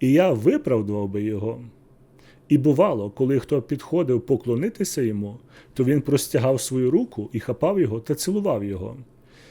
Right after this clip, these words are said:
І робив Авесалом, як ось це, усьому Ізраїлеві, хто приходив на суд до царя. І крав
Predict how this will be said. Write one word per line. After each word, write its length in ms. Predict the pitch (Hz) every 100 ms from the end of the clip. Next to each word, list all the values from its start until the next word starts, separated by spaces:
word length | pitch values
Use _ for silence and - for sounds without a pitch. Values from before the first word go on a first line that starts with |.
| - _
І 100 | 139
робив 380 | 135 123 170 254 202
Авесалом, 720 | 202 190 202 202 139 101 117 - _ _ -
як 240 | 123 -
ось 200 | 120 -
це, 300 | - 196 131 - -
усьому 500 | 123 - 214 208 208
Ізраїлеві, 840 | 180 156 185 160 107 101 98 104 - -
хто 200 | - 131
приходив 520 | 113 127 - 160 160 127
на 120 | 117
суд 260 | - 131
до 120 | 113 120
царя. 400 | - 117 104 98 _ _ - - - -
І 80 | 110
крав 540 | - 127 165 220